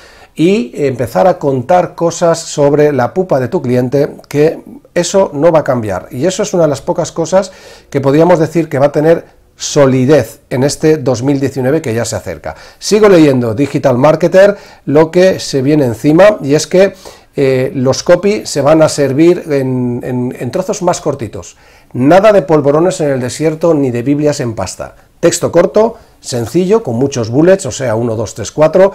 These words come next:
fácil de entender y a lo hecho pecho. Hay que ser y ser muy, pero que muy, eh, breve, que si es breve es dos <laughs> veces bueno. Ya sabéis lo que digo, kiss, keep it simple, stupid, mantenerlo simple,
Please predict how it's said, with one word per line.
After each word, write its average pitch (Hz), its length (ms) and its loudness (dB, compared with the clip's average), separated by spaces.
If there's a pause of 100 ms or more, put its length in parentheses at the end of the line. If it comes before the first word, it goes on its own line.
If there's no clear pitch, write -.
(140)
fácil 147 380 -2
de 113 80 -2
entender 127 540 2 (320)
y - 60 -4
a 117 60 -2
lo 151 80 2
hecho 147 220 -2
pecho. 78 500 -8
Hay 127 200 -4
que 123 160 -8
ser - 480 -2
y 110 140 -10
ser 143 280 -2
muy, 156 440 2
pero 120 300 -4
que 110 140 -6
muy, 190 520 2 (360)
eh, 117 280 -6
breve, 165 640 -2
que 120 320 -6
si 131 240 -4
es 156 220 -2
breve 139 520 -2 (240)
es 120 140 -10
dos 143 160 -2
<laughs> - 120 -18
veces 123 300 -6
bueno. 98 280 -8 (400)
Ya 143 100 -2
sabéis 139 300 4
lo 120 100 -2
que 117 100 -6
digo, 196 420 2
kiss, - 460 -4
keep - 220 -4
it 104 80 -10
simple, 110 340 -6
stupid, 165 500 0
mantenerlo 120 520 -2
simple, 170 460 2